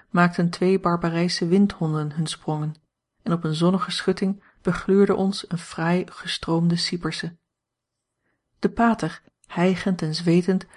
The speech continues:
had de gescheurde soutane losgeknoopt en met zijn blote bruine nek, zijn opgestroopte mouwen, leek hij,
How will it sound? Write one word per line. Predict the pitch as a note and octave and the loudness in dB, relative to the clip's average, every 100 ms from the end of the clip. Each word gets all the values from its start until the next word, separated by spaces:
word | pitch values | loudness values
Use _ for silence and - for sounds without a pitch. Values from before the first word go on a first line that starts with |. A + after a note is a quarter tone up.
| _ _ | _ _
had | G#3 | -4
de | G3+ | -4
gescheurde | - G3+ - A3 G#3+ | -2 -4 0 2 2
soutane | G3+ F#3 F3 F3+ F#3+ F#3 | 2 -2 -2 0 2 2
losgeknoopt | F#3 - F3+ - D3+ D3 - - _ _ | 0 -2 -6 -2 -2 -2 -6 -20 _ _
en | - | 2
met | F3 | 2
zijn | F3 E3+ | 4 2
blote | F3 E3+ F#3 F#3 G3+ | 4 4 4 2 0
bruine | F3 E3+ F3+ F3 | 2 4 4 4
nek, | D#3+ F3 - _ _ _ | 2 -2 -6 _ _ _
zijn | - F3 - | -4 -2 2
opgestroopte | G#3 - G#3 - F3+ F3 E3 | 0 0 -6 0 0 0 0
mouwen, | D#3+ E3 F3 F3 _ _ _ | 0 2 2 0 _ _ _
leek | - G3 G#3+ | 2 4 4
hij, | - D3+ D3 E3+ | 2 -4 -6 -8